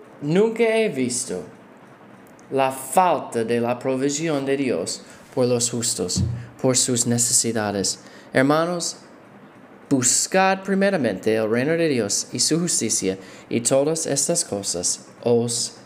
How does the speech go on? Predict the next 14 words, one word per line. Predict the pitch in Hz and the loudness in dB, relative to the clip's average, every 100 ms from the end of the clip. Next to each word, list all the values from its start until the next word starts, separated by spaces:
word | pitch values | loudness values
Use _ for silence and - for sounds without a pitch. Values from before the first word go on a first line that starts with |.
| - | -6
serán | - 104 95 113 120 113 113 113 117 - - - | -2 0 0 0 0 0 -2 -4 -8 -18 -20 -8
añadidas. | 113 110 110 110 101 92 92 92 - - - - | -2 0 0 -2 -2 -4 -4 -8 -8 -14 -20 -6
Dios | 117 135 214 | 2 4 4
sabe | - 262 247 175 127 131 - - - | 4 4 4 2 0 -2 -12 -20 -6
nuestras | 123 131 139 160 156 | 0 0 0 -2 0
necesidades | - 175 123 101 92 - - - | 0 0 0 0 -6 -8 -18 0
y | 135 | 4
va | 139 | 6
a | 151 | 4
proveer, | 151 156 160 220 208 - - | 4 4 6 2 2 -6 2
proveer | 165 151 156 233 240 | 4 6 6 4 2
para | 247 262 247 | 2 2 4
nuestras | 220 190 185 170 | 4 2 0 2
necesidades, | 160 - 139 113 92 85 - | 2 2 2 0 0 -4 -8